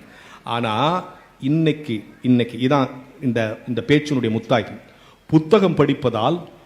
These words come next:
புதிய சிந்தனை உருவாகும் என்பதற்கு ஒரு, இந்த கதை எத்தனை வருஷமா நீங்க கேட்டிருக்கீங்க? சிம்-, சிம்பிள் கதை, சின்ன பசங்க கதை. இந்த கதையை வேற மாதிரி இன்னைக்கு யோசித்து பார்க்கலாமா? இந்த காக்கா போய் மரத்து மேல உட்கார்ந்தவன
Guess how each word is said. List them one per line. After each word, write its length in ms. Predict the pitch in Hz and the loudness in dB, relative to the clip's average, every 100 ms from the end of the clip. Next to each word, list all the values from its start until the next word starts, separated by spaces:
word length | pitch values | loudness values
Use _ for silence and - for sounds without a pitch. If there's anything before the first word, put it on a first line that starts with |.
| _ | _
புதிய 380 | - 180 208 208 | -4 -2 2 2
சிந்தனை 420 | 196 170 156 151 | 2 0 0 2
உருவாகும் 600 | 131 131 165 165 151 156 | 2 0 0 2 2 0
என்பதற்கு 540 | 139 127 123 117 - 143 | -2 -2 -4 -6 -4 2
ஒரு, 260 | 139 131 139 | 2 2 -2
இந்த 200 | 156 - | -2 -2
கதை 260 | 151 185 | -2 -2
எத்தனை 340 | 165 127 180 151 | -2 -2 -2 0
வருஷமா 240 | 147 180 | -2 -4
நீங்க 300 | 160 139 147 | -2 -2 -2
கேட்டிருக்கீங்க? 460 | 139 123 117 101 - - - - - - | -2 -4 -6 -8 -10 -20 -20 -20 -12 -4
சிம்-, 180 | 190 196 - | -4 -2 -2
சிம்பிள் 320 | 214 196 208 | -2 2 0
கதை, 300 | 190 139 120 - - | 2 0 -2 -6 -14
சின்ன 240 | - 190 208 | -6 -2 -2
பசங்க 240 | 156 143 117 | -2 -6 -6
கதை. 200 | 117 107 - - | -8 -10 -14 -12
இந்த 220 | 147 151 | -8 -6
கதையை 320 | 143 151 170 139 | -4 -4 -2 -2
வேற 260 | 151 156 | -2 -2
மாதிரி 220 | 156 151 | -2 -4
இன்னைக்கு 240 | 151 131 131 | -4 -4 -4
யோசித்து 200 | 135 127 | -4 -4
பார்க்கலாமா? 540 | 117 117 113 147 135 - - - - | -6 -4 -4 -4 -6 -10 -20 -20 -8
இந்த 320 | 147 151 131 - | -4 -2 -4 -4
காக்கா 480 | 151 196 220 190 110 | -6 -4 -2 -4 -2
போய் 540 | 143 117 107 147 185 - - | -2 -2 -4 -6 -8 -12 -10
மரத்து 360 | 123 143 185 190 | -4 -2 -2 -2
மேல 300 | 170 143 117 | -2 -2 -2
உட்கார்ந்தவன 560 | 143 131 110 113 165 | -4 -4 -4 -6 -6